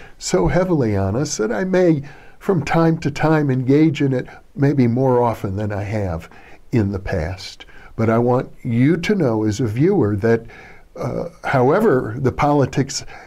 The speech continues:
is being treated, I want it to be respectful and polite and factual, factually based. The previous segment of the In Present series, when I talked about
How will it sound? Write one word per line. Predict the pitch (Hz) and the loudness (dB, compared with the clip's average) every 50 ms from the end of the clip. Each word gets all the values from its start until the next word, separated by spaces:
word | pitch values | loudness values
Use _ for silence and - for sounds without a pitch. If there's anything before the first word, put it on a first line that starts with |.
| - - _ | -20 -8 _
is | 139 127 113 110 110 104 104 95 | 2 2 4 4 0 -2 -4 -6
being | - 170 - - - 139 117 131 131 117 117 - 78 - | -6 -6 -6 -6 -4 0 2 2 2 2 0 -2 -6 -6
treated, | - - - 180 196 233 196 131 113 110 113 - - - - - - - | -6 -2 2 2 4 4 4 4 2 2 0 -6 -14 -16 -18 -20 -8 -4
I | - 127 127 | 0 0 2
want | 127 139 151 147 135 | 4 4 4 4 2
it | 131 127 - | 2 0 -2
to | - 113 | -4 -2
be | 107 120 113 | 0 0 0
respectful | 104 107 107 101 - - - - 156 147 - - - - - 180 175 156 | 2 0 -2 -2 -4 -6 -2 0 0 0 0 -2 -6 -4 -2 0 2 2
and | 147 156 156 143 | 2 0 -2 -4
polite | - - 127 117 107 104 113 113 117 147 170 165 - - - - - - | -2 -2 0 2 2 2 2 2 2 0 0 -4 -8 -12 -14 -14 -16 -6
and | - 123 117 127 - | -4 -4 -2 -2 -2
factual, | - 131 139 147 151 143 - - - 160 151 147 139 - - - - - - - | -2 0 0 0 -2 -2 -4 -4 -2 0 0 0 -2 -4 -8 -14 -16 -20 -20 -10
factually | - - 139 143 156 143 - - 135 120 127 127 | -2 0 0 0 0 -4 -6 -4 -2 -2 0 -2
based. | 131 147 175 165 107 87 - - - - - - - - - - - - - - | -2 -2 -4 -4 -6 -8 -10 -14 -14 -16 -18 -20 -20 -20 -20 -20 -20 -20 -10 -8
The | - 113 | -6 -6
previous | - - 160 196 233 196 170 123 110 101 101 - | 0 2 2 4 4 4 4 4 4 2 0 -2
segment | - 139 127 117 107 - 110 95 92 - - - - - - - - - | 0 0 0 0 0 -2 -6 -6 -6 -8 -12 -16 -18 -18 -18 -18 -10 -4
of | - 127 110 104 107 | -2 -2 -2 -2 -2
the | 110 113 117 127 | -2 -2 -2 -2
In | 113 110 107 | -2 -4 -4
Present | - - - 170 170 143 139 120 101 92 | -4 -2 0 2 2 2 2 0 0 -4
series, | - - - 110 101 98 98 101 104 101 95 - - - - - - - - - | -8 -6 -4 -4 -2 -2 -2 -2 -4 -6 -8 -10 -14 -18 -18 -18 -20 -20 -12 -6
when | 117 110 | -4 -2
I | 107 107 107 | -2 -2 -4
talked | 107 - - 139 127 - - | -2 0 0 0 0 0 -2
about | 127 107 107 113 113 101 87 - | -4 -4 -2 -2 -2 -2 -4 -6